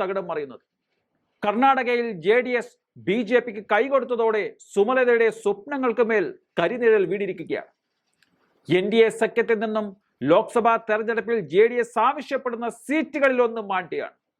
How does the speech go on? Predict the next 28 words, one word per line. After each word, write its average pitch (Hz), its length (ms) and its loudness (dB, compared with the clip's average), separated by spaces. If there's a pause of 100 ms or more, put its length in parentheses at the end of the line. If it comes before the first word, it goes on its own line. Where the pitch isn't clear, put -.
(500)
അത് 160 140 2
വിട്ടുകൊടുക്കാൻ 240 600 2
ബി 214 220 -8
ജെ 233 140 0
പി 240 160 -8
സമ്മതം 254 540 -4
അറിയിച്ചത് 226 460 2 (240)
സുമലതയെ 254 560 2
സംബന്ധിച്ചിടത്തോളം 240 920 0
ഞെട്ടിക്കുന്നൊരു 254 560 -2
കാര്യമായിരുന്നു. 190 540 -4 (880)
ഇതോടെ 226 300 4
ബി 240 240 0
ജെ 269 180 2
പിയുമായി 233 460 -2
ഇടം 262 240 -2
തിരിഞ്ഞു 247 220 -8
നിൽക്കുന്ന 226 380 -6
സുമലത 226 560 0 (380)
സഹായത്തിന് 226 680 0
കർണാടക 233 680 -2
ഭരിക്കുന്ന 220 460 -2
കോൺഗ്രസിന്റെ 233 680 -2
ഈ 226 100 4
അടുത്തേക്ക് 226 460 2
പുറപ്പെടുകയും 262 760 -2
ചെയ്തു 208 220 2
കഴിഞ്ഞിരിക്കുകയാണ്. 165 640 -6